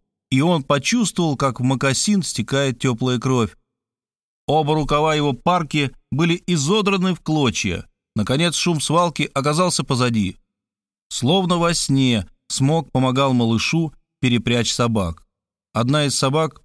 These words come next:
издохла. Они обрезали постромки и в темноте ощупью починили повреждённую упряжь. «А теперь, Смок, ложись на нарты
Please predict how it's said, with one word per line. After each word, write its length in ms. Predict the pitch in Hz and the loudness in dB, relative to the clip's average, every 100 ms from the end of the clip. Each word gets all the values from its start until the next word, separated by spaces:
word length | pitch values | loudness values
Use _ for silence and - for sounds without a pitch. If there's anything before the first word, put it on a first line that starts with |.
| - | -6
издохла. 640 | 117 107 117 120 - - - _ | -2 0 0 -2 -4 -12 -16 _
Они 300 | 107 127 147 | -2 0 0
обрезали 500 | 127 117 127 127 123 | 0 0 2 2 0
постромки 720 | 113 113 123 120 120 175 170 - | 0 -2 0 0 0 -2 -2 -4
и 80 | 98 | -6
в 80 | |
темноте 640 | - 107 107 107 156 170 - | -2 0 0 0 -2 -2 -4
ощупью 680 | 131 160 147 143 127 131 120 - _ _ - | -4 -2 -2 -2 -2 -2 -4 -8 _ _ -4
починили 540 | 156 185 190 220 208 | 0 2 2 2 0
повреждённую 880 | 185 127 127 120 113 151 143 135 139 | -2 -2 0 0 0 0 2 0 -2
упряжь. 560 | 147 123 107 101 - - _ _ _ _ _ _ _ _ - | -2 -2 0 -2 -4 -10 _ _ _ _ _ _ _ _ -6
«А 100 | 107 | -2
теперь, 340 | 117 175 180 | 2 2 2
Смок, 460 | - 139 156 131 - - - - | 2 2 2 0 -4 -20 -12 -2
ложись 400 | 117 123 180 127 | 2 2 2 2
на 120 | 123 | 2
нарты 500 | 123 123 - 95 | 4 2 0 -6